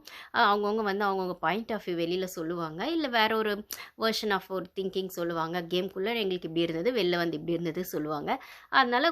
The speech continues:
ஓரளவுக்கு என்னமோ ஒண்ணு கொஞ்சம் பேசுற மாதிரி இருக்கும். ரொம்ப ஒரு சிலர் கான்ட்ரவர்சியா இருப்பாங்க. இப்ப விஷால் மாதிரி, அது மாதிரி ஒரு சில விஷ-, ஒரு சிலர் இருப்பாங்க. அவங்க வெளியில வந்து அவங்களுக்கான இன்டர்வியூஸ் கொடுப்பாங்க. அது அதோட முடிஞ்சிரும்.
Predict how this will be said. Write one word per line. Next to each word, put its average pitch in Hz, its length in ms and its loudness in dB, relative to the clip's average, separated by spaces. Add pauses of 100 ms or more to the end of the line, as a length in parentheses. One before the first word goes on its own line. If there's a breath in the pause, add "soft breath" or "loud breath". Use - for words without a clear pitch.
ஓரளவுக்கு 277 440 0
என்னமோ 214 240 0
ஒண்ணு 262 180 -2
கொஞ்சம் 214 320 -4
பேசுற 220 260 0
மாதிரி 208 200 0
இருக்கும். 339 260 -6
ரொம்ப 269 340 -2
ஒரு 202 200 2
சிலர் 320 380 2
கான்ட்ரவர்சியா 214 600 2
இருப்பாங்க. 180 260 -2
இப்ப 165 200 -6
விஷால் 165 360 -2
மாதிரி, 160 240 -4 (360 loud breath)
அது - 160 -8
மாதிரி 262 160 2
ஒரு 220 140 0
சில 254 220 0
விஷ-, 233 280 0
ஒரு 233 160 0
சிலர் 262 300 0
இருப்பாங்க. 220 460 2 (140)
அவங்க 233 320 2
வெளியில 226 300 0
வந்து 214 280 0 (320 loud breath)
அவங்களுக்கான 247 440 4
இன்டர்வியூஸ் 214 360 -2
கொடுப்பாங்க. 196 320 0
அது 208 120 2
அதோட 208 340 2
முடிஞ்சிரும். 180 500 -4